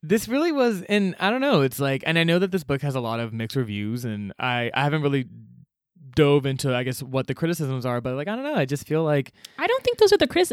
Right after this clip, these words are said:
Speaker 2: I, I don't think those are the criticisms, to be honest with you. I don't think
Speaker 1: Really?
Speaker 2: what we're, no. <laughs> I think their criticisms are, like, a woman wrote a book, <laughs> and they're, like, kinda mad about
Speaker 1: Mm.
Speaker 2: it. And they're like, "She's not as good as, as, um, this isn't as good as A Thousand Years of Solitude." And you're like, "Yeah, okay." But I do think it does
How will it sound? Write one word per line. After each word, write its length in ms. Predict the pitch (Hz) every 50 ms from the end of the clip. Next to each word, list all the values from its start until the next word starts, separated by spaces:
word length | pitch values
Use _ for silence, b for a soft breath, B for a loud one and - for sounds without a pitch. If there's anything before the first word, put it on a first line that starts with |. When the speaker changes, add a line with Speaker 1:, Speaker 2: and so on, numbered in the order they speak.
| -
Speaker 2:
I, 180 | 233 262 277 -
I 100 | - 285 320
don't 180 | 381 403 -
think 220 | - 294 311 277 -
those 180 | 226 214 208
are 80 | 202 185
the 100 | 175 180
criticisms, 640 | - - 240 254 262 - 160 147 - 147 - - -
to 80 | - 175
be 80 | 180
honest 200 | 165 175 185 170
with 100 | 165 156
you. 120 | 151 156 -
I 80 | 202 226
don't 100 | 262 254
think 120 | 285 277
Speaker 1:
Really? 240 | 175 175 147 120 113
Speaker 2:
what 220 | - 196 208 -
we're, 80 | - 190
no. 420 | 190 196 196 180 156 - 120 - -
<laughs> 40 | -
I 140 | 233 240 226
think 220 | 233 302 311 262 -
their 120 | 214 208
criticisms 680 | - - 202 190 - - 214 190 - 185 165 165 160
are, 140 | 175 160 147
like, 160 | 131 - -
a 80 | 123 175
woman 320 | 190 202 196 180 160 139
wrote 140 | 139 127 113
a 60 | 143
book, 300 | - 123 90 101 165 - - - - 208
<laughs> 140 | - - -
and 140 | 285 262
they're, 100 | 202 165
like, 140 | 156 156 143 -
kinda 200 | - 160 160 175
mad 220 | 170 165 160 151 139
about 200 | 131 123 123 120
Speaker 1:
Mm. 60 | 123 123
Speaker 2:
it. 40 | B B B B B B B
And 100 | 220 233
they're 80 | 226 214
like, 120 | 170 156
"She's 180 | - 302 277 254
not 160 | 302 285 254
as 120 | 240 214
good 160 | 214 269 247
as, 260 | 247 226 220 190 185 B B B B B
as, 320 | - 214 233 226 214 196 226
um, 540 | 214 202 196 196 196 185 190 185 185 185 - - -
this 180 | 226 254 254 277
isn't 200 | 277 240 254 233
as 120 | 208 208
good 120 | 208 226 214
as 80 | 196
A 60 | 196 -
Thousand 320 | 233 220 226 214 196 214
Years 140 | 208 208 196
of 60 | 180
Solitude." 380 | - 233 226 208 - - - -
And 80 | - 208
you're 100 | 233 247
like, 160 | 254 254 262
"Yeah, 200 | 269 269 262 254 254
okay." 280 | 247 180 151 147 147 151
But 180 | - 185 -
I 140 | - 185 196
do 180 | 190 233 240 233
think 200 | - 208 190 185
it 80 | 175 -
does 320 | 185 180 175 - -